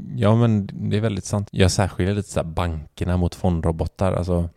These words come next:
men det är ju såklart, eh, en fondrobot, där får du, där får du ju hela förvaltningen,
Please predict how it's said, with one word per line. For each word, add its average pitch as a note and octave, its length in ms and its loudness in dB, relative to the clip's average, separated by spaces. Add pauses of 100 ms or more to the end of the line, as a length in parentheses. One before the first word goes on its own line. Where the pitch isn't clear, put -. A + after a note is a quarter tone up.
(320)
men F#2+ 140 0
det F#2 60 2
är F#2 100 4
ju F2+ 120 2
såklart, - 640 -4
eh, F#2 240 -4 (480)
en G2+ 100 2
fondrobot, F#2 720 0
där G2+ 180 -4
får G#2 220 -2
du, F#2 200 0 (380)
där G#2+ 100 -4
får G2+ 140 -4
du G2 80 -2
ju F#2+ 60 2
hela F2 220 -2
förvaltningen, - 800 -6